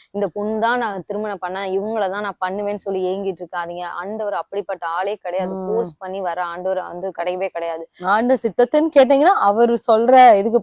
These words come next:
Speaker 2: போய்க்கணும். இல்ல, என் ஓன் டெசிஷன்னா ஆண்டவர் பக்கமே வர
Speaker 1: வர
Speaker 2: வேண்டாம்.
Speaker 1: வேண்டாம், ஆமா.
Speaker 2: அவ ஆட்டோமேட்டிக்கா நீங்க உங்க ஓன் டெசிஷன் எடுத்து, எடுத்து
Speaker 1: கண்டிப்பா.
Speaker 2: நீங்க பண்ணிக்கோங்க. அந்த இடத்துல வந்து ஆண்டவர் சித்தம், இது, ஆ, நீங்க நினைச்சிருக்க நபரை ஆண்டவர் சித்தத்துக்குள்ள கொண்டு
Speaker 1: கொண்டு
Speaker 2: வரணும்னு
Speaker 1: வர
Speaker 2: மட்டும் நம்ம
Speaker 1: நினைக்க
Speaker 2: நினைக்க வேண்டாம்.
Speaker 1: சிம்சோன் சொல்றாரு,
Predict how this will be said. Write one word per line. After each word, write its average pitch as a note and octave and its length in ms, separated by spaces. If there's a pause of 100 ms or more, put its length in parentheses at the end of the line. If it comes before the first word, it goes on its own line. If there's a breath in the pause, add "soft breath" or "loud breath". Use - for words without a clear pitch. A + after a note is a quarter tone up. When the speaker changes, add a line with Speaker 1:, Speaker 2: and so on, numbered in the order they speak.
Speaker 2:
போய்க்கணும். F3 340
இல்ல, A3+ 300
என் F#3+ 140
ஓன் A#3 320
டெசிஷன்னா B3 480
ஆண்டவர் A3+ 440
பக்கமே C4 320
வர G3 200
Speaker 1:
வர G#3+ 120
Speaker 2:
வேண்டாம். G3 180
Speaker 1:
வேண்டாம், F#3+ 220
ஆமா. E3 260
Speaker 2:
அவ E3 380
ஆட்டோமேட்டிக்கா C4 500
நீங்க C#4 200
உங்க G#3 220
ஓன் G#3+ 160
டெசிஷன் G#3 300
எடுத்து, G3+ 340
எடுத்து G3 400
Speaker 1:
கண்டிப்பா. - 0
Speaker 2:
நீங்க A#3+ 220
பண்ணிக்கோங்க. E3+ 480
அந்த E3 260
இடத்துல F#3+ 200
வந்து G#3 180
ஆண்டவர் F#3 300
சித்தம், F3 440 (380 soft breath)
இது, F#3+ 360
ஆ, E3+ 240 (300)
நீங்க A3+ 360
நினைச்சிருக்க D4 360
நபரை C#4 300
ஆண்டவர் B3+ 320
சித்தத்துக்குள்ள E4 560
கொண்டு F#4+ 100
Speaker 1:
கொண்டு B3 240
Speaker 2:
வரணும்னு B3+ 260
Speaker 1:
வர C4+ 60
Speaker 2:
மட்டும் A#3 200
நம்ம A#3+ 160
Speaker 1:
நினைக்க F3 300
Speaker 2:
நினைக்க - 20
வேண்டாம். D#3+ 300 (120)
Speaker 1:
சிம்சோன் C4 460
சொல்றாரு, A3 580